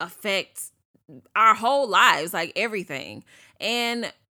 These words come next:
we currently live in a world where we have to isolate ourselves from people, places, and things in order to stay safe. But we're now entering a new season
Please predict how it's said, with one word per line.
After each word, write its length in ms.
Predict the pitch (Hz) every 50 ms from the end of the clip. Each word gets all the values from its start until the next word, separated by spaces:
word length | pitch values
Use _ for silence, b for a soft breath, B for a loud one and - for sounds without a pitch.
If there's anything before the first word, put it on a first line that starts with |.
| -
we 340 | - 156 185 180 233 277 262
currently 520 | 240 - - 294 311 349 381 381 359 294 254
live 260 | 208 196 220 240 233
in 100 | 240 233
a 80 | 202
world 720 | 180 170 165 175 180 196 202 190 175 165 160 147 170 160 190
where 540 | 190 196 196 190 185 180 175 175 170 139 - -
we 260 | 175 185 247 269 277
have 300 | 294 311 269 294 - - - -
to 420 | 294 247 233 220 208 196 190 165 - -
isolate 580 | 175 185 214 349 - - 392 370 226 196 180
ourselves 560 | 165 147 156 - - 190 170 165 160 165 -
from 200 | - - 143 135
people, 640 | - - 254 240 226 - - 202 196 196 190 190 B B B B B B B -
places, 580 | - 254 226 220 226 233 - 226 214 202 170
and 180 | 175 165 165 -
things 500 | - 190 185 175 165 151 151 160 160 -
in 180 | - 185 - -
order 240 | - 196 220 233 220
to 160 | - - 220
stay 380 | - - - - 165 160 151
safe. 600 | 175 - - - 302 494 - 160 - - - - _ B B B B B B B B B B
But 440 | 170 175 254 269 262 240 190 - - _ _ _ _ _ _ _ -
we're 300 | 180 180 262 339 349 349
now 400 | 330 285 247 240 262 294 302 - -
entering 440 | 226 233 226 - - 240 226 202 190
a 60 | 180
new 300 | 170 165 180 196 208 220
season 760 | - - - 196 202 208 185 156 151 151 151 151 156 170